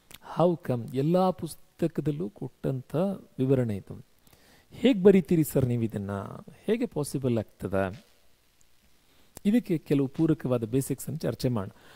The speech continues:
ನಿಮಗೆ already ಈ ಅಧ್ಯಾಯ ಗೊತ್ತು, but ನನಗೆ concept ಹೇಳ್ಬೇಕಾಗಿದೆ. Is that clear? ನೀವು already ಈ ಮಾದರಿ ಪ್ರಶ್ನೆಗಳನ್ನ shortcut ವಿಧಾನದ ಮೂಲಕ ಬಿಡಿಸೋಕು ಶುರು ಮಾಡಿದ್ದೀರಿ.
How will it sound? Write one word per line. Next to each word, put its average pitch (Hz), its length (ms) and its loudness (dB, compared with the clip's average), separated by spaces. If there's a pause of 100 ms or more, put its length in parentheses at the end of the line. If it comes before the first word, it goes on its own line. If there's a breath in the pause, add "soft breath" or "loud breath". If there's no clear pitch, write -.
(100)
ನಿಮಗೆ 151 200 0
already 151 340 4
ಈ 147 140 4
ಅಧ್ಯಾಯ 143 420 4
ಗೊತ್ತು, 135 320 -4
but 147 280 -2
ನನಗೆ 147 360 0
concept 156 680 -2
ಹೇಳ್ಬೇಕಾಗಿದೆ. 131 880 0
Is 127 80 -4
that 143 240 2
clear? 185 260 8 (1200 soft breath)
ನೀವು 131 240 -2
already 160 260 4
ಈ 165 40 2
ಮಾದರಿ 143 360 0
ಪ್ರಶ್ನೆಗಳನ್ನ 143 880 -2
shortcut - 760 -4
ವಿಧಾನದ 135 440 -2
ಮೂಲಕ 135 440 -2
ಬಿಡಿಸೋಕು 143 1000 -2
ಶುರು 139 340 -6
ಮಾಡಿದ್ದೀರಿ. 135 800 4